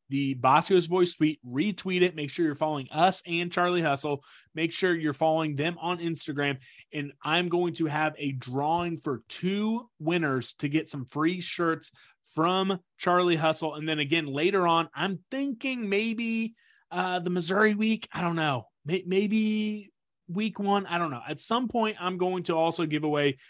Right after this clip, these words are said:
two shirts here in the future. So make sure you're following them. And again, I'm wearing the most comfortable shirt in the world. Their lavender Glory into Combat Sailor Willie shirt, the best K-State t-shirt I've ever owned.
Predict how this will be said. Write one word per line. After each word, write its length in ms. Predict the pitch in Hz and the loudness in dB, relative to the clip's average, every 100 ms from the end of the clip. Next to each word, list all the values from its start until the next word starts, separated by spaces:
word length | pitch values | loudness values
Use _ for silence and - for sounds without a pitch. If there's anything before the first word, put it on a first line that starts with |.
| - _ | -20 _
two 200 | - 175 | -2 0
shirts 360 | - 165 156 - | 2 2 2 2
here 220 | 165 156 | 0 0
in 220 | 147 147 | -2 -6
the 80 | 135 | -8
future. 340 | - 143 131 | -6 -6 -6
So 160 | 120 139 | -8 -4
make 180 | 160 170 | -4 -2
sure 160 | 202 | 0
you're 120 | 170 | 0
following 420 | 151 156 156 151 143 | 2 0 0 -4 -4
them. 240 | 143 143 - - _ | -4 -6 -10 -20 _
And 80 | 135 | -4
again, 260 | 131 123 110 | -2 -4 -4
I'm 180 | 135 185 | -4 0
wearing 240 | 185 175 | 0 0
the 80 | 160 | -2
most 220 | 147 135 | -4 -4
comfortable 400 | 160 160 151 156 | -4 -4 -4 -4
shirt 200 | - 151 | -4 -6
in 60 | 151 | -4
the 60 | |
world. 340 | 135 131 127 120 - _ 127 | -4 0 -2 -4 -12 _ -2
Their 200 | 151 151 | 0 0
lavender 880 | 139 143 160 160 165 170 170 165 - _ - | 2 4 4 2 0 0 0 -2 -6 _ -4
Glory 320 | 147 170 170 | 0 0 -2
into 200 | 147 135 | -6 -10
Combat 760 | - 147 151 156 147 156 151 | -6 0 2 2 4 2 2
Sailor 500 | - - 147 170 170 | -6 -4 2 2 2
Willie 400 | 156 143 156 165 | 0 0 0 0
shirt, 380 | 160 - 170 175 - | -2 -4 -4 -4 -8
the 260 | 143 147 127 110 _ | -10 -10 -12 -16 _
best 520 | 143 180 196 - - _ _ _ _ _ _ _ _ _ | 2 2 0 -6 -14 _ _ _ _ _ _ _ _ _
K-State 400 | 180 180 175 147 | 0 0 0 -2
t-shirt 320 | 160 151 151 | -2 -2 2
I've 180 | 139 139 | 2 2
ever 200 | 143 139 | 0 -2
owned. 380 | 131 127 123 | -4 -4 -6